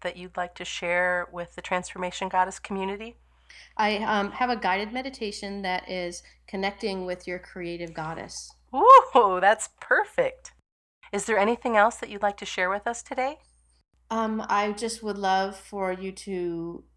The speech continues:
Speaker 2: trust yourself, trust your urges and your guidance. I wanted to paint for years and I just never followed it. And I just, whatever it is, whatever your heart is calling you to, know that it's for a reason.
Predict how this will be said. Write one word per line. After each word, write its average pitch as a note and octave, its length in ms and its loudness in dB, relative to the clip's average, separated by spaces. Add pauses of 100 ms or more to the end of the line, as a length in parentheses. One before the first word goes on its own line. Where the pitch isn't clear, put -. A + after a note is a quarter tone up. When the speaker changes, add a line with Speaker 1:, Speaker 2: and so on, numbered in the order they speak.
(120)
Speaker 2:
trust A3 380 -2
yourself, G3 600 -2
trust - 380 -6
your G3+ 220 -6
urges F#3+ 400 -6
and F#3+ 120 -4
your F3 100 -4
guidance. F3 440 0
I - 140 -2
wanted G3+ 340 -4
to G#3 60 -10
paint - 320 -8
for F#3 100 -10
years F#3 400 -2
and F3+ 140 -4
I E3+ 80 -2
just E3+ 260 -8
never F3 240 -2
followed E3+ 400 0
it. E3 180 -4
And E3+ 120 -4
I E3 60 -4
just, E3 300 -8 (280)
whatever A3 420 0
it G#3 160 -4
is, G3 240 -4
whatever F#3 320 -4
your F#3+ 200 -6
heart F#3+ 300 -4
is F#3 140 -12
calling F#3 340 -4
you G3+ 120 -6
to, A3 260 -6
know F3+ 320 -2
that F3 320 -2
it's - 240 -6
for F#3+ 400 -2
a F#3 80 -4
reason. F3 500 -2